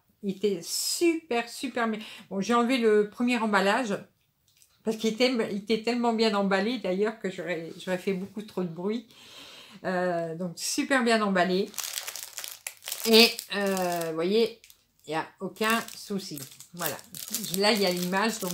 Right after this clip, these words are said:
j'attends pour vous la montrer. Comme d'habitude. Voilà. Bon. Euh, donc là, c'est un kit Diamond Painting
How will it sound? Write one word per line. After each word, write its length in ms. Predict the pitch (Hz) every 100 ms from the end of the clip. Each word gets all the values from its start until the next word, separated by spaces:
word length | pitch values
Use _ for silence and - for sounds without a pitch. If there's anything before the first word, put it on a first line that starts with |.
| 165
j'attends 380 | 175 - 208 214
pour 160 | 185
vous 180 | 175 190
la 140 | 196
montrer. 480 | 208 180 180 - 160 165 - - - - - -
Comme 140 | 180 180
d'habitude. 760 | 156 147 160 160 - 180 160 165 - - - - - -
Voilà. 160 | - 160 - 160 _ _ _ _ -
Bon. 100 | 160 _ - _ _ _ _ - - - - - - - -
Euh, 680 | 277 277 269 262 262 254 254
donc 280 | 240 330 311
là, 160 | 294 247
c'est 260 | - 285
un 140 | 269 247
kit 340 | - 269 269 - 208 180 -
Diamond 460 | - 170 233 233 226
Painting 760 | 208 190 196 - 196 220 302